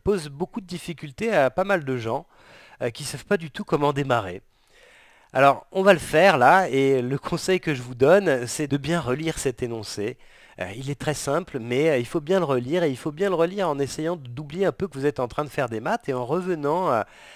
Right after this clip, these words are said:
au sens de chaque mot, euh, qui est posé dans l'énoncé, qui est donné dans l'énoncé. On cherche un pourcentage de quatre-vingts qui est cent, qui est égal à cent. Donc, euh, ça veut dire que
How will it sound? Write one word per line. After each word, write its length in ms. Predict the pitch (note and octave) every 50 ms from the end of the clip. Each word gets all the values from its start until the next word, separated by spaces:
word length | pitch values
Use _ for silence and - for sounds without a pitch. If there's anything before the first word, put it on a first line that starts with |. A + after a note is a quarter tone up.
| - - - -
au 100 | - A2+
sens 400 | G2+ - - G3 A3 G#3 - -
de 80 | B2+ C3
chaque 360 | B2+ - F3 D#3 - - -
mot, 260 | - B2 D3 F#3 - - - - - - - - - -
euh, 140 | - A2+ A2+
qui 220 | G#2+ - - C3
est 360 | B2+ B2 A#2+ A2+ A2 G#2+ G#2 -
posé 340 | - - C3 B2 D#3 F#3
dans 120 | D#3+ D3 B2+
l'énoncé, 480 | B2 A#2 A2+ A2+ G#2+ G2+ - - G2
qui 120 | F#2+ - A#2
est 20 |
donné 240 | G#2+ A#2 A#2 C3+ D3+
dans 100 | D3 C3
l'énoncé. 540 | A2+ G#2+ G#2+ G#2+ G#2 G2+ - - - E2+ - _ _ _ _ _ - - - - - _
On 140 | - B2+ C3+
cherche 420 | - - F#3 F3+ D#3+ - - - -
un 120 | - A#2 A#2
pourcentage 840 | - - F#3 F#3 - - - D#3+ D3 C3+ - F#3+ G#3 A#3 A#3 G3+
de 120 | D#3 C#3 B2+
quatre-vingts 580 | - B2 B2 - - - C#3+ B2+ D3+ F#3 A3+
qui 220 | - - - G3 G3
est 60 | F3+
cent, 400 | - - - - A#2+ A2+ G#2+ - _ _ _ _ _ -
qui 80 | C3
est 100 | A#2+ -
égal 240 | C#3+ C#3 D#3+ F3+ E3+
à 80 | C3+ B2
cent. 380 | - - - - F#2 F#2 - _ _ _ _ - - - - - - - -
Donc, 400 | C3 B2+ C3+ F#3 F3+ D3 - D#3
euh, 460 | C#3 G2 A2 B2 C3 B2+ A2+ G#2 G#2 F#2 F#2+
ça 220 | A2 - - E3 C#3+
veut 100 | D3+ C#3+
dire 240 | D3+ D#3+ C#3+ -
que 240 | - - C3 A#2 G#2+